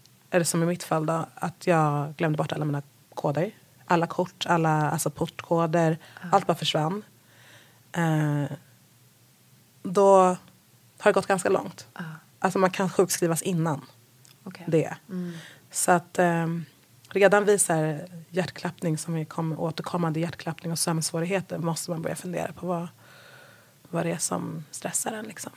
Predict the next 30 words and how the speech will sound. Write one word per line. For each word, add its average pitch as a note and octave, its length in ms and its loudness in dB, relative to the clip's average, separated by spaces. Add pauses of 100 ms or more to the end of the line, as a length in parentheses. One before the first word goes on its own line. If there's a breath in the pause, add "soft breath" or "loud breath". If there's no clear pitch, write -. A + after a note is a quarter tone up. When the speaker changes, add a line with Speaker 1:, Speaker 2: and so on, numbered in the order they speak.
(960 loud breath)
Speaker 2:
Har A#3 160 2
du A#3 60 4
fått A#3+ 200 0
några A#3 140 2
nycklar B3 760 2
i F3+ 200 -2
och F3 80 -4
med D#3+ 380 -4
inspelningen G3+ 600 -2
av E3 120 -6
det E3 80 -6
här D#3 60 -6
programmet F#3+ 560 0
som F3+ 120 -10
du E3+ 80 -8
känner E3 220 -8
att D#3+ 60 -12
du F3 80 -12
kan E3+ 180 -10
ta G3+ 120 -8
med A3 240 2
dig? E3+ 120 -2
För F#3 120 -8
du G#3+ 260 -2
var F#3+ 120 0
i F3+ 80 0
kontakt E3 380 -10
med D3+ 280 -8
psykolog D#3+ 640 -6
och, A3+ 100 4